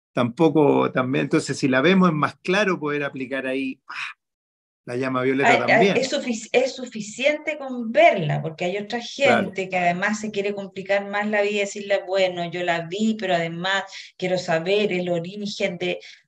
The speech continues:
Speaker 2: el origen puede estar en otra vida, amigo y
Speaker 1: Sí.
Speaker 2: amiga. Entonces, es importantísimo que una vez que tú veas el tema,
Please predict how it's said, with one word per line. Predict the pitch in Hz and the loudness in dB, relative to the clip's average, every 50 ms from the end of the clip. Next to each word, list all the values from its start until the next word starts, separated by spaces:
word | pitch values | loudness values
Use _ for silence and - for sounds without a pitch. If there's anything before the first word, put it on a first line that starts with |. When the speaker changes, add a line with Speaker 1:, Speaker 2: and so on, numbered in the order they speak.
| _ _ _ - - | _ _ _ -12 -8
Speaker 2:
el | - - - | -6 -6 -6
origen | - 381 392 403 370 - | -6 -6 -4 -4 -4 -2
puede | 156 143 - | -2 -2 0
estar | - 311 330 349 | 2 2 2 2
en | 339 | 0
otra | 339 330 - 220 190 185 | -2 -4 0 2 2 2
vida, | - - - - - - | 2 2 2 2 2 2
amigo | 185 180 180 180 175 165 165 165 | 0 -2 -4 -4 -2 -2 -2 -2
y | |
Speaker 1:
Sí. | 165 165 | -2 -4
Speaker 2:
amiga. | 165 156 156 151 151 160 | -4 -4 -2 -2 -2 -4
Entonces, | 165 - 220 233 233 - 294 262 - | -4 -4 -4 -6 -4 -4 -4 -4 -4
es | - | -4
importantísimo | 247 254 247 247 247 247 254 247 233 226 220 - 294 294 294 - 339 330 311 277 | -4 -6 -6 -6 -6 -4 0 0 0 0 -2 -4 -6 -8 -6 -8 -6 -6 -6 -6
que | 240 240 | -4 -4
una | 233 233 247 240 | -2 0 0 0
vez | 247 269 262 - | 0 0 -2 -4
que | - 254 | -8 -8
tú | 220 233 233 208 196 | -6 -4 -4 -4 0
veas | 202 233 302 381 359 294 269 262 262 | 2 4 4 6 6 4 2 0 -4
el | 233 208 202 208 208 | -6 -6 -8 -8 -8
tema, | 180 180 175 175 180 175 - | -8 -6 -6 -8 -10 -12 -16